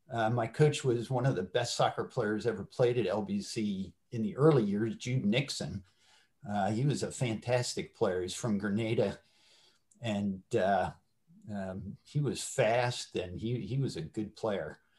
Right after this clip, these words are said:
Um, enjoyed watching him very much. Um, and so,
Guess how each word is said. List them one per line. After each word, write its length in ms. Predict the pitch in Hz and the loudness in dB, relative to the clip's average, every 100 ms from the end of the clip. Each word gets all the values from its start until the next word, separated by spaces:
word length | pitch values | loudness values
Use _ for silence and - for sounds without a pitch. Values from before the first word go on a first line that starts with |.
| _ _ _ - | _ _ _ -8
Um, 400 | 98 95 95 104 - | -6 -4 -4 -8 -8
enjoyed 400 | 107 92 107 101 | -8 -4 -2 -2
watching 500 | 95 92 98 - 95 | -2 -2 -2 -6 -6
him 240 | 87 101 92 | -4 -4 -4
very 180 | 95 95 | -4 -4
much. 480 | 95 98 - - - - - - _ - | -2 -2 -4 -12 -16 -20 -20 -20 _ -10
Um, 460 | 107 101 95 92 85 - _ _ - | -2 0 0 -2 -10 -16 _ _ -10
and 240 | 127 127 127 | -2 0 2
so, 500 | - 139 131 113 | 6 10 10 8